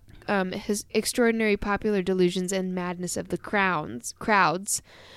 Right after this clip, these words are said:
But what he has to say about hi-, what, sorry. But what he has to say about mass manias and the behavior of crowds remains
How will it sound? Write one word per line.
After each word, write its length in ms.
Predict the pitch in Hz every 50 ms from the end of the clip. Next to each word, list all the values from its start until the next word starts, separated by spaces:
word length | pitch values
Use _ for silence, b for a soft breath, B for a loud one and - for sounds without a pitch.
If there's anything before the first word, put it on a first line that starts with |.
| b b b b b b b b _ _ -
But 480 | - 349 330 - - - - - - - - -
what 240 | - - 240 254 262
he 160 | 254 277 262
has 320 | 240 240 254 269 269 -
to 120 | - 359 330
say 440 | - - 208 185 180 175 180 185 -
about 300 | - 190 202 196 - 185
hi-, 120 | 190 - - _ - - -
what, 380 | 208 202 220 247 262 285 - - _ _ _ _ _ _ _
sorry. 480 | - - - 160 143 143 151 180 190 - - - - - b b b b b b b b -
But 120 | - 247 247
what 140 | 269 294 330
he 100 | 349 330
has 200 | 339 349 339 -
to 100 | - 359
say 220 | - - 277 226
about 240 | 208 202 208 196 -
mass 440 | 180 190 202 202 202 220 220 - -
manias 520 | 226 202 196 190 185 185 180 175 180 180
and 140 | - - 185
the 60 | 185
behavior 600 | 175 180 180 165 - - 185 185 196 226 247 262 277
of 140 | 285 - -
crowds 600 | - - 208 185 156 151 151 190 214 - - 180 -
remains 420 | 220 196 196 196 190 185 190 -